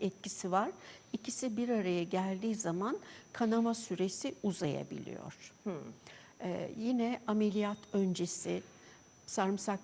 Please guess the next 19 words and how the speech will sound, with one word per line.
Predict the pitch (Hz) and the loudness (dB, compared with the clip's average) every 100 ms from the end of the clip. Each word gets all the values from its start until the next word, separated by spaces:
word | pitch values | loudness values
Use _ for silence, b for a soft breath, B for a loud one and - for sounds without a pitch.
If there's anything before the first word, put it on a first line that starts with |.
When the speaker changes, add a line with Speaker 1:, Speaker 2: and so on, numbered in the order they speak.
| - | -2
Speaker 1:
preparatı | 202 196 190 190 190 - | -2 0 0 0 -2 -8
kullananlar | - 196 185 170 170 170 202 220 | -4 0 2 2 0 0 -2 -2
ameliyattan | 202 202 202 196 202 - 196 | 0 0 2 0 -2 -2 2
önce | 170 170 214 | 2 2 0
mutlaka | 190 - 170 165 190 202 | -2 -2 -4 0 0 0
kesmeleri | 202 196 - 190 175 180 180 170 | 0 -2 0 -2 0 0 2 0
lazım. | 156 160 - 349 - B B B B - | 0 -2 -4 -6 -8 B B B B -2
Hem | 339 339 - - | -2 -2 -6 -4
kanama | 247 247 262 | -2 0 -2
süresini, | 254 226 220 220 220 214 208 B B B | -4 0 0 0 0 0 0 B B B
e, | 220 | -2
pıhtılaşma | - 240 233 233 226 254 254 | 0 0 2 4 4 2 0
süresini | - 214 214 - 196 | 2 2 2 0 -2
uzatabiliyor | 196 190 196 - - - 214 175 190 254 370 | -2 -4 -4 -6 -18 -2 0 0 0 0 2
hem | 415 415 | 2 2
de | 392 | 2
kanamayı | 269 262 262 254 254 | 2 4 4 6 4
artırabiliyor. | - 175 - - 170 165 165 180 | 4 2 2 -2 -2 -2 -2 0
Speaker 2:
Hı | 233 | 0